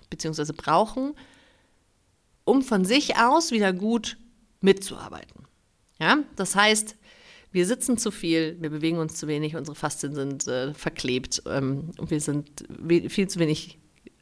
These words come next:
also viel zu ungeschmeidig. Wir haben sehr, sehr viel Stress im Durchschnitt, ja, speichern ganz, ganz viele Emotionen, die wir nicht wirklich leben und ausleben, zum Beispiel in unseren Hüften, die sehr eng am Beckenboden liegen.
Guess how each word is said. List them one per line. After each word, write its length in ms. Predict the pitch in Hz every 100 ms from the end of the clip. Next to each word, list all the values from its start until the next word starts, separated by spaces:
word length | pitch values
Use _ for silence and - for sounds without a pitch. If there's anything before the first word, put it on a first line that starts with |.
| _ _ _ _
also 160 | 170 170
viel 160 | 220
zu 100 | 196
ungeschmeidig. 1080 | - 202 196 175 - - 170 156 156 156 151
Wir 120 | 156
haben 220 | 165 165
sehr, 260 | 160 175 214
sehr 120 | 240
viel 200 | 240 254
Stress 380 | 240 - 208 208
im 140 | 185
Durchschnitt, 460 | 175 165 - 202 254 - - -
ja, 220 | - 185 247
speichern 400 | - - 170 151
ganz, 220 | 156 156
ganz 220 | 160 151
viele 260 | - 165 170
Emotionen, 840 | 202 254 - - 175 190 190 185
die 140 | 185 175
wir 100 | 180
nicht 280 | 185 -
wirklich 300 | 180 185 190
leben 420 | 147 160 175 180 170
und 160 | 170
ausleben, 680 | 165 180 196 180 175 180 175
zum 220 | - 202
Beispiel 440 | 196 139 165 - 208
in 260 | - 170
unseren 400 | - 175 196 202
Hüften, 380 | 175 175 - 180
die 220 | 170 175
sehr 360 | 160 165 196 208
eng 200 | 151 156
am 100 | 143
Beckenboden 480 | 147 147 147 156 165
liegen. 300 | 156 160